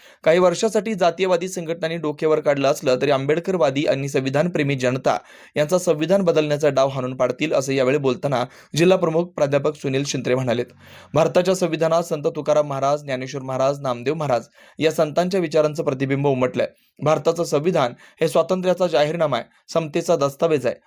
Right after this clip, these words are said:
मानवतेचे प्राण आहे. या संविधानाला कोणी बदलत असेल तर त्याला मी कडाडून विरोध करीन, असं डॉक्टर प्राध्यापक नवनाथ शिंदे सर म्हणालेत. प्रास्ताविक तालुका प्रमुख युवराज पवार यांनी केलं. यावेळी राष्ट्रवादी शरद पवार गट तालुका अध्यक्ष मुकुंददादा देसाई,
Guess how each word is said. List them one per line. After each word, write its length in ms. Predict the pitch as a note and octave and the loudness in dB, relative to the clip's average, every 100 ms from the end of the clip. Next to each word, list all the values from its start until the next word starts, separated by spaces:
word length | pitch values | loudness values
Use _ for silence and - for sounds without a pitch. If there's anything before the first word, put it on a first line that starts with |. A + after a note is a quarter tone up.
| - | -2
मानवतेचे 540 | D3+ D3+ D#3+ D#3 D3+ | 0 2 0 -2 -6
प्राण 300 | D3+ C#3 C3+ | -2 0 0
आहे. 100 | A2+ - _ _ C#3+ | -4 -10 _ _ 0
या 80 | D3+ | 2
संविधानाला 520 | F3 F#3+ G3 G#3 G#3+ | 2 2 2 2 2
कोणी 220 | F#3+ F#3 | 0 0
बदलत 360 | E3 D#3+ E3 E3 | 0 2 2 0
असेल 260 | D#3+ F3 | 0 -2
तर 80 | E3+ | 0
त्याला 220 | E3 D3+ | 0 2
मी 120 | D3+ | 0
कडाडून 400 | D#3 C#3+ D3 D#3 | 0 0 2 -2
विरोध 280 | C#3+ D3 E3+ E3+ | -4 -4 -4 -2
करीन, 200 | D#3+ F#3+ - - D#3 | -2 -4 -14 -8 -4
असं 180 | D#3+ | 0
डॉक्टर 240 | E3 D3+ E3+ | 2 0 -2
प्राध्यापक 460 | E3+ D3 D3 D3+ | -2 0 0 -2
नवनाथ 260 | D3 C#3 C3+ C#3 | -6 -4 -4 -6
शिंदे 240 | C3+ B2+ | -6 -6
सर 140 | B2+ B2+ | -6 -8
म्हणालेत. 300 | B2 A#2+ A#2 _ _ _ - | -4 -4 -4 _ _ _ -2
प्रास्ताविक 500 | D3+ D3+ F#3 F#3 G#3 _ _ _ _ _ _ - | -2 0 0 0 -4 _ _ _ _ _ _ -4
तालुका 260 | E3 F3+ | -2 -2
प्रमुख 260 | F3+ F3 F3+ | -6 -8 -8
युवराज 320 | E3+ D3+ D#3+ | -6 -2 0
पवार 280 | E3 D#3+ D3+ | 0 0 0
यांनी 120 | D3 | 0
केलं. 220 | C#3+ C#3+ D#3+ | -6 -4 -2
यावेळी 280 | D#3+ C#3+ C#3 | 0 0 0
राष्ट्रवादी 400 | C3+ C#3+ C#3+ D3 | 0 0 -2 -2
शरद 240 | C#3 C3+ | -2 -2
पवार 240 | C#3 C3 | 2 2
गट 240 | C3 C#3 C#3 | 2 0 0
तालुका 240 | B2+ B2+ | 0 2
अध्यक्ष 300 | B2+ B2+ C3 | 0 0 0
मुकुंददादा 580 | D3+ C3+ B2+ C3 B2+ A#2+ | 0 0 -2 2 2 2
देसाई, 380 | A#2 A#2+ C#3 | -2 -2 -2